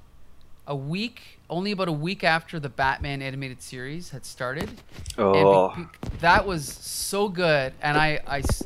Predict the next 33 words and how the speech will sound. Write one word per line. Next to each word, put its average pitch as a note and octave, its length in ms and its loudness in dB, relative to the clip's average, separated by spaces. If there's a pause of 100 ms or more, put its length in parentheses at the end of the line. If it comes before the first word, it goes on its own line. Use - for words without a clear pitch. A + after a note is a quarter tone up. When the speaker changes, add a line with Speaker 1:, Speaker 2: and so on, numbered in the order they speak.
Speaker 1:
I C#3+ 100 -6
swear E3+ 580 -2
to F3 240 -6 (140)
God, C#3 560 6 (280)
I C#3+ 120 2
have D3 200 2 (180)
thought, D#3 220 4
I D#3+ 80 2
thought F#3+ 320 2
then, E3+ 180 2
and D#3+ 140 0
I've C#3 100 0
always D3 280 -4
thought C#3 400 2
that C#3 140 -10
this C#3+ 120 -8
show D3 220 -6
is C3 180 -12
terrible. B2+ 600 -8 (960)
Um, C3+ 800 -2
so - 260 0
going F#3 320 0
back F3+ 240 0
and D#3+ 140 -6
rewatching D#3 680 0
it, C3 220 0 (440)
Speaker 2:
<laughs> C3+ 80 0
Speaker 1:
I E3 140 4
still G#3+ 480 -2
think F#3+ 380 -4
the F#3 180 -12
animation's E3 680 -4
terrible. C#3 680 -4